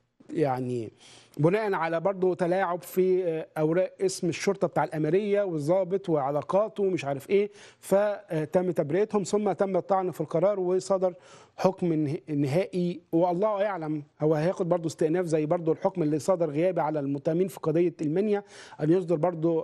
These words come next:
آه، آه، آه، استئناف أو طعن أو نقد في القضية فياخدوا براءة. دي برضه نقطة لسه يعني محدش يعرفها، لكن الوضع الحالي إن، آه، آه، محكمة شمال القاهرة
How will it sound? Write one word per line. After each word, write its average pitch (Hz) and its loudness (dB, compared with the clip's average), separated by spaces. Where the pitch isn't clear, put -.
آه، 143 0
آه، 139 -4
آه، 131 -6
استئناف 165 0
أو 131 -2
طعن 175 0
أو 160 0
نقد 160 0
في - -6
القضية 160 2
فياخدوا 170 -2
براءة. 185 0
دي 180 2
برضه 180 2
نقطة 185 -2
لسه 175 -2
يعني 147 4
محدش 165 -2
يعرفها، 135 -2
لكن 220 0
الوضع 190 0
الحالي 226 -2
إن، 185 2
آه، 160 0
آه، 139 -2
محكمة 190 0
شمال 175 0
القاهرة 185 0